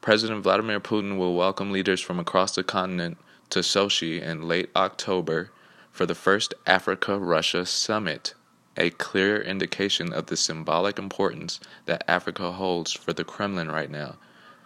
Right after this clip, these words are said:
Hmm. Interesting. Got it, man. Look, all this is gonna p-, play out to,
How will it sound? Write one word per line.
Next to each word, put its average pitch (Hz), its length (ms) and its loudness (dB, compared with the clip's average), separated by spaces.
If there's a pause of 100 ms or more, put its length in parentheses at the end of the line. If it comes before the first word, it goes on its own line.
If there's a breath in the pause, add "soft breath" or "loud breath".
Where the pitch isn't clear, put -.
(1800 loud breath)
Hmm. 90 220 -4 (640)
Interesting. 87 840 -4 (4000 soft breath)
Got 85 220 2
it, 80 160 -4 (220)
man. 90 380 -2 (560 loud breath)
Look, 87 300 4 (580 soft breath)
all 117 180 10
this 135 200 2
is 120 120 0
gonna 113 220 0
p-, - 200 -16
play 104 260 6
out 104 200 0
to, 110 220 -6